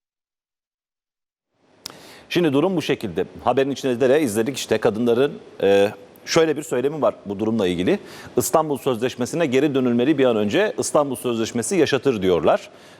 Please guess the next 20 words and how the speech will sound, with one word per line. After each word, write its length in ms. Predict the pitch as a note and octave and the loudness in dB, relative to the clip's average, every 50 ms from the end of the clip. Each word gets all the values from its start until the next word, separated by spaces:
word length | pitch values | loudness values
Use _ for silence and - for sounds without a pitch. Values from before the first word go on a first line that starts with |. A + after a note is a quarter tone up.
| - _ - | -12 _ 2
E, 260 | B2 B2+ B2+ A#2+ B2+ | 4 4 4 2 2
bu 240 | D#3+ F#3 F#3 F3 - | 2 2 2 2 2
tartışma 560 | E3+ D3 C#3 - D3+ - - D#3 E3+ G3+ - - | 0 0 0 -2 -8 -10 -8 -6 -6 -6 -8 -8
çekilindiğinden 720 | - C#3+ C3+ - D3+ D3+ D#3+ D#3+ D#3+ E3+ E3 E3 F3 E3+ D3+ | -8 -8 -4 -2 -2 -2 0 -2 -2 -2 0 0 0 2 2
beri, 120 | B2+ A#2 | 0 -2
Türkiye 320 | - C#3 C#3 - D3+ C3+ | -2 -6 -6 -4 -4 -4
bu 60 | B2+ A#2+ | -4 0
sözleşmeden 520 | - C3+ C3 C#3 C3 - - C#3+ D3 C#3+ | 0 0 0 0 0 0 0 0 0 0
çekildiğinden 640 | C#3+ D3+ C3+ - D3 C#3+ C3+ D3+ D3+ D3 D#3+ D3+ C3+ | 0 -2 -2 -2 -2 -2 0 0 2 2 0 0 0
beri 160 | B2+ E3 F3+ | -2 -2 0
devam 300 | C#3 C3+ C3 D3+ D#3+ D#3 | 0 2 2 2 2 2
ediyor 240 | C3+ G#2+ F#2 F2 F2 | 0 -2 -2 -2 -2
aslında. 480 | F2 E2 - - F2 F#2 D3 A3 A#3+ - - - - - - | -2 -4 -6 -8 -6 -2 -2 -2 -2 -2 -8 -18 -18 -10 -2
Dün 240 | C3 F#3 A#3 B3+ - - - - - - - - - - - - | 0 2 2 0 -2 -8 -16 -20 -20 -20 -20 -20 -20 -20 -8 -2
yine 400 | - D3 G3 G#3+ G3 F3 D3 C#3 | 0 2 4 4 2 2 0 -2
bugün 280 | D#3+ D#3 C#3 G3 G3+ E3+ | -4 -2 -2 -2 0 2
dolayısıyla 760 | E3 D3 C#3 B2 A2+ - B2 C3+ F3+ A#3 B3 - - - - - | 2 4 4 2 2 0 -2 0 2 2 2 0 -2 -8 -10 -4
Beştepe'de 440 | - C#3+ C#3 - D3 C3 B2+ A#2 A2 | -2 -2 -2 -2 -2 -2 0 -2 0
kadınları 400 | A2 - A#2+ B2 B2+ B2+ B2+ C#3+ | 0 0 0 0 2 2 4 4
ağırladı 420 | C#3 B2+ G#2+ G2 F2+ F2 F2+ F2 | 4 4 2 0 -4 -6 -6 -8